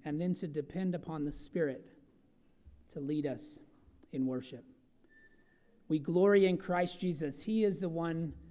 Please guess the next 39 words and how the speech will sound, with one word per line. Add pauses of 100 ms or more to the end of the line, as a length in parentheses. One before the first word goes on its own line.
(140)
whom
we
boast
in, (580)
not
ourselves. (460)
Jesus
is
the
reason
we're
able
to
rejoice
in
all
circumstances. (680)
And
so
we
put
no
confidence
in
the
flesh.
Because
we're
boasting
in
Christ
alone, (500)
we
have
no
reason
to
point
out